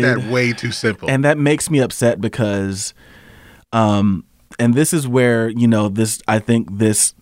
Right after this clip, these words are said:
Speaker 1: documentary falls short. They didn't know what to focus on versus what to not focus on.
Speaker 2: Yeah.
Speaker 1: And I think because they had so many of the former members of Almond Joy and Hourglass,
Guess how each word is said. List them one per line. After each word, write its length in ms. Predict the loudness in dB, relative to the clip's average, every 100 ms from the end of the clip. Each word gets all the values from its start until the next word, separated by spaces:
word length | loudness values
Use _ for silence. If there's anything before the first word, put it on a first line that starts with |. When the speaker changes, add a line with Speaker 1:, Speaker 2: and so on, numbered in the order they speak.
| _
Speaker 1:
documentary 460 | -4 0 2 2 2
falls 280 | 2 0 0
short. 360 | 0 0 0 -6 -20 -20 -20 -20 -16
They 260 | 0 2 2
didn't 500 | -2 -2 0 0 0
know 460 | 2 2 2 0 -6
what 560 | -6 -2 2 2 0 -6
to 320 | 2 2 2
focus 480 | 0 0 0 -2 2
on 300 | 2 2 0
versus 300 | -2 0 0
what 180 | -2 0
to 60 |
not 380 | 0 0 0 -2
focus 360 | 0 0 0 0
on. 320 | 0 0 -2
Speaker 2:
Yeah. 220 | -6 -8 -10 -20 -16 -2
Speaker 1:
And 100 | 0
I 60 |
think 260 | 0 -2 0
because 340 | -2 0 0
they 160 | 2 0
had 280 | 2 0 0
so 260 | 0 2
many 400 | 2 2 4 2
of 120 | 0 -2
the 100 | -6
former 380 | -2 0 2
members 400 | 4 2 2 0
of 140 | -2 -2
Almond 360 | 0 2 2 0
Joy 240 | 0 0
and 120 | -2 -2
Hourglass, 760 | -4 -2 -2 0 0 -2 -6